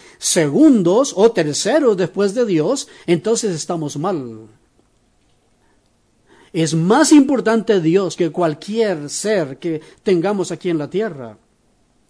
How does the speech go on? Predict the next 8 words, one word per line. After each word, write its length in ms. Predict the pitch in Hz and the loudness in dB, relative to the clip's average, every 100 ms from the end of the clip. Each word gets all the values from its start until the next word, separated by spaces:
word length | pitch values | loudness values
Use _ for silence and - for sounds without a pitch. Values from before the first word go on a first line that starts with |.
| _ _ - - - | _ _ -20 -20 -6
Eso 220 | 160 285 | -2 2
no 140 | 277 | 2
quiere 200 | 262 233 | 2 2
decir 320 | 202 175 240 | 2 0 -4
que 120 | 208 160 | -4 -2
debemos, 420 | 165 208 214 - - 196 | -2 0 -2 -6 -18 -16
debemos 500 | 160 180 202 202 180 | -4 -2 0 0 -2
nosotros 640 | 185 160 196 175 180 180 | -2 -2 -6 -4 -4 -4